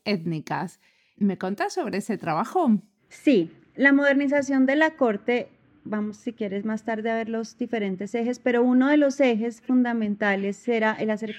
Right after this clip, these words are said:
Speaker 2: o es el acercamiento al ciudadano. Todo este proceso de modernización empezó como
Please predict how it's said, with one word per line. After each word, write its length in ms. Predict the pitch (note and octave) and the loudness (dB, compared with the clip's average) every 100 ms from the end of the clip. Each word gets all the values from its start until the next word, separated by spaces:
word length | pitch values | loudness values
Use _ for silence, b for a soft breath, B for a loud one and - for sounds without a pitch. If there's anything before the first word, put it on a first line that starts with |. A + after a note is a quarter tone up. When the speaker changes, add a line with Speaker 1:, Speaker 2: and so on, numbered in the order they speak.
| F#3+ | -6
Speaker 2:
o 120 | G#3+ | -4
es 100 | G3+ | -4
el 120 | G3+ | -6
acercamiento 580 | G3+ A3 A3+ G3+ F3+ F#3+ | -6 -6 -2 0 0 -2
al 60 | |
ciudadano. 460 | F#3 B3+ C4 C4+ F#3+ - B B B B | -4 0 4 2 2 -6 B B B B
Todo 140 | - C4 | 4 6
este 260 | B3+ C#4 | 6 0
proceso 400 | C#4+ C4+ C4 - | 0 0 0 0
de 100 | A#3+ | 0
modernización 720 | B3 C4 A#3+ A3+ G#3+ G#3 G#3 F#3+ | 2 2 0 -2 -4 -6 -6 -4
empezó 440 | G3 A#3 A#3 G3+ | -4 -6 -6 -6
como 280 | - G3+ | -4 -4